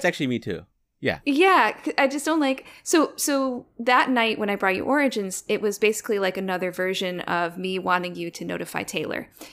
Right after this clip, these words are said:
Speaker 2: in the sense that, like, if something were to
Speaker 1: Oh,
Speaker 2: go wrong,
Speaker 1: yeah.
Speaker 2: like, if something were to go wrong, like, I didn't know if you were working late. I didn't know if you were at home. I didn't know if you had already bought your own copy or were going to buy your own copy.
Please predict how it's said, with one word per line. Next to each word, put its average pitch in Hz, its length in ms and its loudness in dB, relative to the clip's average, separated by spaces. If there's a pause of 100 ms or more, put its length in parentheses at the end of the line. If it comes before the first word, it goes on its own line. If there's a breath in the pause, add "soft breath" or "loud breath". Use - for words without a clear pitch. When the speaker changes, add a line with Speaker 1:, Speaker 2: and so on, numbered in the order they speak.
Speaker 2:
in 190 120 -4
the 185 80 -4
sense 180 280 -4
that, - 160 -2
like, 165 340 -2
if 196 140 -6
something - 320 0
were 135 220 4
to 131 100 2
Speaker 1:
Oh, 120 40 2
Speaker 2:
go 113 160 2
wrong, 180 440 4
Speaker 1:
yeah. 104 200 0 (200 loud breath)
Speaker 2:
like, - 180 2
if 226 80 2
something 277 300 2
were 269 100 4
to 269 60 4
go 269 100 4
wrong, 269 240 4
like, 220 280 0 (120)
I 240 120 6
didn't 311 220 0
know 220 300 0 (200)
if 226 120 -2
you 214 100 0
were 190 100 0
working 180 400 -4
late. 190 240 2
I 208 80 0
didn't 202 180 -2
know 196 80 -2
if 190 140 -8
you 185 80 -2
were 180 80 -2
at 147 220 0
home. 180 460 -4
I 196 60 -10
didn't 202 180 -2
know 196 60 0
if 190 100 -6
you 196 120 -4
had 185 160 -2
already 175 240 -4
bought 165 300 -4
your 196 120 -4
own 185 160 -4
copy 190 400 -4
or 190 100 -2
were 147 80 -4
going 196 280 -2
to 208 60 -2
buy 190 160 2
your 190 160 -2
own 214 120 -4
copy. 196 540 -4